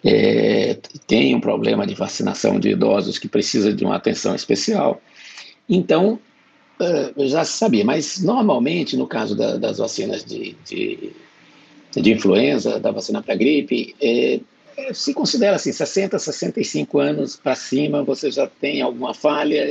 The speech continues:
e se faz. Só que no caso da, da, dessas vacinas, não tem vacina em quantidade suficiente nem pra ainda vacinar todo mundo e você, é, recomendar uma terceira dose, teria que ser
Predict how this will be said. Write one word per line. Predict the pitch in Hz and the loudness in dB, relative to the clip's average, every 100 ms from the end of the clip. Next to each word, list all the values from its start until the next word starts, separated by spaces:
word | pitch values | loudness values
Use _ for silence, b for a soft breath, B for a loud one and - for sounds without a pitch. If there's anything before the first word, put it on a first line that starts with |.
| 151 | -2
e | 139 | -6
se | - | -6
faz. | - - - - B B B B B B | -10 -12 -16 -20 B B B B B B
Só | - 247 | 0 2
que | 254 | 2
no | 330 | -2
caso | 349 147 123 107 120 | 0 0 0 0 -2
da, | - 113 110 104 95 95 _ _ - | -2 -2 -2 -6 -10 -16 _ _ -6
da, | 113 107 104 98 98 92 - - | -4 -4 -8 -10 -10 -12 -14 -12
dessas | 110 113 - 113 | -2 -2 0 -2
vacinas, | 113 165 175 123 113 - | 0 0 2 0 -2 -8
não | - 180 | -2 0
tem | - 190 277 | 2 2 2
vacina | 123 - 123 120 120 - _ b b b b b - | 0 0 2 2 0 -4 _ b b b b b 0
em | 113 139 | 2 4
quantidade | 120 147 - 113 123 127 127 | 4 2 2 0 0 -2 -4
suficiente | - 113 - - 117 120 127 | -4 -2 -2 0 0 0 2
nem | 127 175 | 2 0
pra | 233 | 0
ainda | 139 120 104 | 0 2 2
vacinar | 95 - 131 110 123 | 0 0 0 2 0
todo | - 104 | 0 0
mundo | 107 131 135 117 113 | 2 2 2 2 2
e | 117 117 | 0 0
você, | 113 113 110 - - | -2 0 -2 -2 -8
é, | 123 120 127 113 - - - - | -10 -8 -8 -10 -12 -20 -20 -6
recomendar | 110 - 131 117 120 | -2 0 0 2 2
uma | 117 | 2
terceira | 113 - 123 98 | -2 0 2 2
dose, | 101 139 139 110 - | 2 2 0 -2 -4
teria | - 127 131 | -2 0 0
que | - | -4
ser | - 180 - | -6 -2 -2